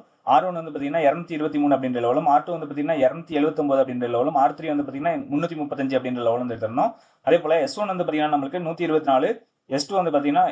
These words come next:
தொண்ணூத்தி மூணு, எஸ் த்ரீ வந்து பாத்தீங்கன்னா அறுபத்தி ரெண்டு அப்படின்ற லெவல் வந்து எடுத்திருந்தோம், சரியா? நம்மளுக்கு மார்க்கெட் ஓப்பன் ஆனதுக்கு அப்புறமா எடுத்த லெவல் என்ன அப்படின்னா, நூத்தி நாப்பத்தஞ்சு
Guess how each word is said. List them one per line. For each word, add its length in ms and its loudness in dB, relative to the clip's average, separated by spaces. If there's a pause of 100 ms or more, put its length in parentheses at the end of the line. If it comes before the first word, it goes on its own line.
(120)
தொண்ணூத்தி 320 -2
மூணு, 140 2 (100)
எஸ் 100 -6
த்ரீ 160 -2
வந்து 140 -4
பாத்தீங்கன்னா 300 2
அறுபத்தி 240 -4
ரெண்டு 160 0
அப்படின்ற 260 -8
லெவல் 120 0
வந்து 140 -4
எடுத்திருந்தோம், 340 -14
சரியா? 160 0 (360)
நம்மளுக்கு 320 0
மார்க்கெட் 360 2
ஓப்பன் 220 2
ஆனதுக்கு 220 0
அப்புறமா 260 0
எடுத்த 220 -4
லெவல் 180 2
என்ன 140 2
அப்படின்னா, 280 -2
நூத்தி 260 -4
நாப்பத்தஞ்சு 420 0